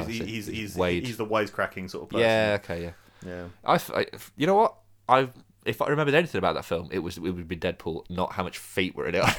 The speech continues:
Speaker 2: don't know, I don't know.
Speaker 1: Which is why I gave a second review, because,
Speaker 2: Okay, fair enough.
Speaker 1: because, um,
Speaker 2: Yeah, 'cause I went straight down into a completely different direction. I
Speaker 1: Yeah,
Speaker 2: was like,
Speaker 1: yeah.
Speaker 2: "Well, it's obviously Tarantino."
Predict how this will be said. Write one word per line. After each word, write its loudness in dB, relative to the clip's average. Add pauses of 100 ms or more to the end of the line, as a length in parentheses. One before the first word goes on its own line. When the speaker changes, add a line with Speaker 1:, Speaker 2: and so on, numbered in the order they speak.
Speaker 2:
don't 8
know, 4
I 8
don't 8
know. -6
Speaker 1:
Which 10
is 2
why 4
I 2
gave 0
a -8
second -2
review, -4
because, 2
Speaker 2:
Okay, 0
fair -4
enough. -2
Speaker 1:
because, -6
um, -4
Speaker 2:
Yeah, 6
'cause 0
I 8
went 4
straight 2
down 0
into -6
a -20
completely -6
different -10
direction. -6
I -4
Speaker 1:
Yeah, -4
Speaker 2:
was -6
like, 0
Speaker 1:
yeah. 0
Speaker 2:
"Well, 2
it's -8
obviously -4
Tarantino." -10